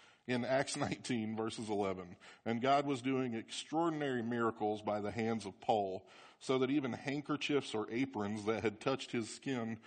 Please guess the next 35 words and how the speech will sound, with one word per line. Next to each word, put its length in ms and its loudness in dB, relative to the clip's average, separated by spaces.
were 140 2
carried 340 4
away 260 4
to 80 0
the 120 -4
sick, 400 2
and 160 -2
their 120 0
diseases 560 -2
left 380 -2
them, 260 -8
and 180 2
the 140 0
evil 260 2
spirits 460 -2
came 260 -4
out 160 0
of 160 -8
them. 260 -12
Then 440 2
some 240 0
of 60 -2
the 120 2
itinerant 540 0
Jewish 480 2
exorcists 840 -4
undertook 580 0
to 160 4
invoke 460 2
the 120 -2
name 240 0
of 60 -2
the 80 2
Lord 300 2
Jesus 520 -2